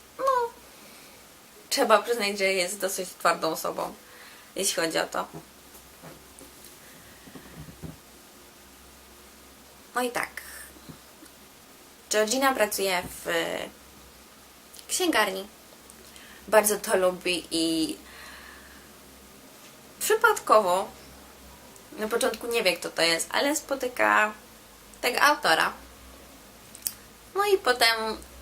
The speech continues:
zaczynają się kłopoty, gdyż ktoś z otoczenia,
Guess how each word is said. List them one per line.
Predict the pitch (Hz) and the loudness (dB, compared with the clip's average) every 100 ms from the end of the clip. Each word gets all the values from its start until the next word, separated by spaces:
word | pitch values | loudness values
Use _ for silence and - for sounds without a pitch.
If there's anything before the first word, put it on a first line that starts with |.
| - | -14
zaczynają | 208 220 220 208 202 196 196 190 202 | -8 -8 -6 -2 2 4 2 0 -4
się | - 202 185 185 - - - | -6 -2 -2 -4 -8 -14 -2
kłopoty, | - 330 262 247 - 240 240 - - - - - - - - - - - - - 196 | 2 8 8 6 2 0 0 -14 -20 -20 -20 -20 -20 -20 -14 -12 -12 -16 -20 -18 -14
gdyż | 190 208 190 180 190 - - - - - - - - | -14 -6 -4 -2 -2 -2 -2 -2 -4 -4 -8 -20 -12
ktoś | - - 220 202 208 | -10 2 4 4 2
z | - | -2
otoczenia, | 196 - 196 - 180 165 156 | -4 -4 -4 0 -2 -2 -4